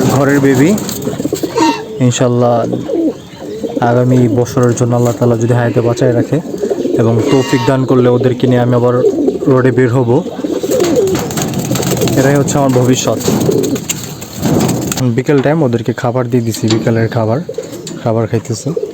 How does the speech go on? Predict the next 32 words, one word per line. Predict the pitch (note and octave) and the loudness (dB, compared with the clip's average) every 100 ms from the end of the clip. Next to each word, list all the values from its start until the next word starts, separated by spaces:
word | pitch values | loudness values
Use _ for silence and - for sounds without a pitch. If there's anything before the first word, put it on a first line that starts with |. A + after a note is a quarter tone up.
| - - - - - - | -12 -16 -16 -18 -14 -4
তো | A2+ A2+ - - C4+ | -2 0 -4 -8 -6
আমার | C3 C3 B2+ C3+ - - | -2 0 0 -2 -6 -4
ব্রিডিংয়ের | B2 C3 B2+ C#3 D3 B2+ D#3 D3+ | -2 0 2 2 2 0 0 2
এটা | A#2+ | 2
একটু | B2+ - | 0 0
আপনাদেরকে | B2+ B2+ A2+ A2+ A#2+ | 0 2 2 0 0
দেখাই। | B2 - B2+ - - - - - - - - | 0 -2 -4 -6 -12 -14 -16 -18 -16 -16 -4
এই | C3 A#2 | 0 2
তো | B2+ | 2
এখানে | A#2 C#3 C3 F#3+ - - - - - - - - - - - E4 - - | 0 0 0 -2 -6 -16 -16 -14 -12 -10 -4 -2 -2 -4 -6 -6 -6 0
এই | C#3 | 0
দুইটা | C3+ C#3+ C3+ C#3 | 2 2 2 2
হচ্ছে | D3 - D#3+ D3 | 0 0 2 2
লিটন | E3+ D#3 D3 B2+ | 2 0 2 2
বার্ড | B2 | 2
থেকে | A#2 A#2+ B2+ | 0 0 2
নেয়া। | B2 A#2 D3+ G#3 G3 - - - - - - - - | 2 0 0 -2 -2 -4 -12 -20 -20 -20 -20 -20 -4
মাশাআল্লাহ, | A#2+ A2+ A#2+ B2 D#3+ | -4 0 0 0 0
আমার | D#3 B2+ | 0 0
খুবই | A#2 C3 A#2 | 2 0 2
পছন্দের | C3 - C3 B2 | 0 0 0 2
এক | A#2 B2 | 0 2
জোড়া | A#2+ A#2+ A2+ | 2 2 2
কবুতর। | A#2 A#2 B2 D#3 - | 0 0 0 -2 -2
ওদের | B2+ A#2+ A#2 A#2+ A#2+ | 0 2 4 4 4
বাচ্চা | A#2 A#2 B2+ | 2 0 0
কাচ্চা | A#2+ B2+ | 0 -2
সবই, | - A2+ A#2 | -4 0 0
আহ, | A#2 - - - - - - A#2 A2 A2 G#2+ | -2 -8 -18 -18 -20 -14 -4 0 2 0 -2
খয়রা | - B2 A#2+ | -2 0 2
বাচ্চায় | A#2 A2+ B2+ A#2 | 0 0 0 0
আসে। | A2 B2+ | 0 -2